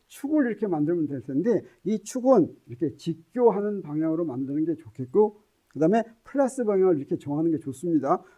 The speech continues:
네, 여기서는 오른쪽과 위쪽을 플러스 방향으로 정했는데, 아래쪽, 왼쪽 정해도 상관없어요. 아무렇게나 정하더라도 결과는 똑같습니다. 구분이 안 됩니다. 마음대로 정할 수가 있습니다.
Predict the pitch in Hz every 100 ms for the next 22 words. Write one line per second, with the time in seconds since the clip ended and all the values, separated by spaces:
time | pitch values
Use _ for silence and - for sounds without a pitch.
0 | - 135 160 139 135 139 175 127 127 170
1 | 156 160 156 127 156 185 185 165 202 196
2 | 196 185 160 151 147 147 143 135 131 175
3 | 190 - _ 123 165 190 196 151 151 185
4 | 180 120 160 175 147 220 214 127 123 156
5 | - 113 160 190 202 208 170 127 127 117
6 | 117 175 214 - _ _ - 135 113 110
7 | 120 123 233 220 175 - 113 104 110 -
8 | 110 113 131 180 120 107 127 113 113 110
9 | 139 156 196 202 226 165 117 107 120 117
10 | 101 - 117 110 104